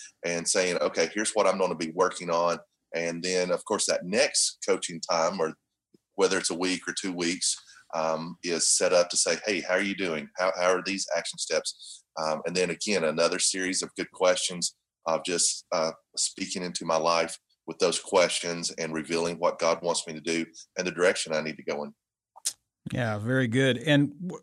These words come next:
Speaker 2: what's maybe a specific thing you could think of, Matthew, uh, that, uh,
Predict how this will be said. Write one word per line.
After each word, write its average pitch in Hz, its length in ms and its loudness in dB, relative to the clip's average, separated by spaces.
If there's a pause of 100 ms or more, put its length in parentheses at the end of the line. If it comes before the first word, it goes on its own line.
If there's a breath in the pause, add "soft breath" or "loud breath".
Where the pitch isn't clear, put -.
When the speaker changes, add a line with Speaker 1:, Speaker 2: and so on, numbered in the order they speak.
Speaker 2:
what's 220 280 4
maybe 208 300 6
a 131 40 6
specific - 640 4
thing 127 200 2
you 120 120 4
could 113 160 0
think 117 200 0
of, 110 120 2
Matthew, 110 800 2 (540 soft breath)
uh, 104 320 0
that, 110 380 -2 (540)
uh, 127 120 -6